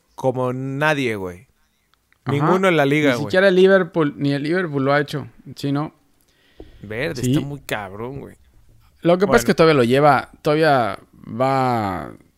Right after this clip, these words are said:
Speaker 2: ocho puntos abajo de Liverpool, güey. Entonces,
Speaker 1: No
Speaker 2: lo
Speaker 1: importa,
Speaker 2: veo,
Speaker 1: pero
Speaker 2: lo veo complicado.
Speaker 1: pero peleando lugares de Champions ahí todo.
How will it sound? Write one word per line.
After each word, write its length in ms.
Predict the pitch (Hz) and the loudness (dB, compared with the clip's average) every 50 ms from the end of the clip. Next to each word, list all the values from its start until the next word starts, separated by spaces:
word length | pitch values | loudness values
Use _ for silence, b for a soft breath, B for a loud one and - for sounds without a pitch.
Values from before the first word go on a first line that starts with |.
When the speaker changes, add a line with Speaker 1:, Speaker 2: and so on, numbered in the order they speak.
| _ _ _ | _ _ _
Speaker 2:
ocho 260 | - 120 113 - - 120 | -8 -8 -6 -6 -6 -6
puntos 420 | - 131 127 127 117 123 104 - | -4 -2 -2 -2 -2 -4 -6 -6
abajo 420 | 90 82 92 107 - - 113 104 95 | -6 -8 -8 -8 -8 -6 -4 -4 -4
de 80 | 92 | -4
Liverpool, 500 | 95 104 110 113 98 82 - - 104 82 | -4 -4 -4 -4 -6 -8 -10 -14 -14 -14
güey. 160 | 82 90 82 82 | -12 -12 -12 -14
Entonces, 640 | 98 - 104 110 113 123 120 113 117 - - - - | -12 -10 -8 -8 -6 -8 -8 -10 -14 -16 -20 -18 -16
Speaker 1:
No 80 | 127 | -16
Speaker 2:
lo 60 | 156 151 | -14 -10
Speaker 1:
importa, 360 | - 147 151 - - - 185 156 | -6 -4 -2 -2 0 0 0 0
Speaker 2:
veo, 40 | |
Speaker 1:
pero 240 | 143 151 139 135 127 | 0 0 0 0 0
Speaker 2:
lo 100 | 123 104 | -2 -2
veo 180 | 113 123 123 - | -4 -6 -6 -6
complicado. 840 | 139 127 113 101 - - 107 107 98 - 113 110 110 107 107 104 - _ _ | -4 -4 -4 -6 -6 -6 -6 -6 -4 -4 -4 -4 -4 -6 -8 -10 -16 _ _
Speaker 1:
pero 260 | - 139 131 139 - | -6 -6 -4 -6 -4
peleando 380 | - 143 147 151 160 175 196 202 | -4 -4 -2 -2 -2 -2 -4 -4
lugares 340 | 175 151 147 156 170 180 151 | -4 -2 -2 -2 -2 -4 -6
de 140 | 143 123 | -8 -8
Champions 480 | - - 139 143 151 151 175 170 135 139 | -6 -4 -4 -4 -4 -6 -8 -10 -8 -8
ahí 220 | 123 120 127 139 | -8 -6 -8 -8
todo. 460 | 143 - 139 139 143 156 180 226 339 | -8 -8 -8 -8 -6 -8 -8 -10 -12